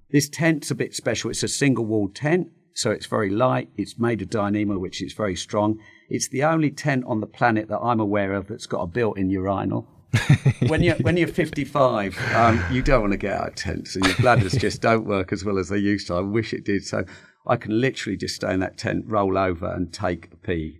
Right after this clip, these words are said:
Speaker 1: out the tent, which I think's a pretty stupid, simple concept, but it works.
Speaker 2: Yeah, that's a great selling
Speaker 1: Yeah.
Speaker 2: point for a floorless shelter. We tell people that all the time. Like,
Speaker 1: Yeah.
Speaker 2: if you really had to, you gotta, you can roll over and just pee
Speaker 1: Yeah.
Speaker 2: out the, out the bottom there. And,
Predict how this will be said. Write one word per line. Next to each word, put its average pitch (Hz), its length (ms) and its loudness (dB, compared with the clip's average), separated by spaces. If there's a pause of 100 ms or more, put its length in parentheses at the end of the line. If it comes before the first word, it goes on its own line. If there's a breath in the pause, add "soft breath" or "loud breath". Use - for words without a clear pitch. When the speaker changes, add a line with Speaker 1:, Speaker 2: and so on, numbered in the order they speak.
(140)
Speaker 1:
out 85 200 -4
the 78 80 -12
tent, 80 360 -8
which - 260 -8
I 104 100 -2
think's 87 340 -8
a 82 60 -12
pretty 80 340 -10 (640)
stupid, 143 440 4
simple 92 360 -4
concept, 90 520 -4
but 82 80 -8
it 85 100 -6
works. 87 520 -4 (160)
Speaker 2:
Yeah, 107 220 -2
that's 101 180 2
a 110 40 2
great 101 280 2
selling 95 280 2
Speaker 1:
Yeah. - 80 0
Speaker 2:
point 95 220 2
for 95 160 0
a 87 280 0
floorless 104 360 0
shelter. 107 340 0
We 104 100 2
tell 107 200 2
people 98 280 -2
that 98 160 2
all 95 100 4
the 92 60 0
time. 101 220 0
Like, 90 140 2
Speaker 1:
Yeah. - 60 -14
Speaker 2:
if - 80 -12
you 101 80 -4
really 110 140 2
had 113 200 2
to, 110 100 -2
you 101 60 0
gotta, 98 240 2
you 104 80 -6
can 107 200 0
roll 104 200 4
over 110 220 0
and 95 160 0
just 98 160 -4
pee 110 80 2
Speaker 1:
Yeah. 107 180 6
Speaker 2:
out 98 120 -2
the, 92 220 0
out 101 160 2
the 98 60 -6
bottom 101 360 2
there. 95 200 2
And, 87 180 0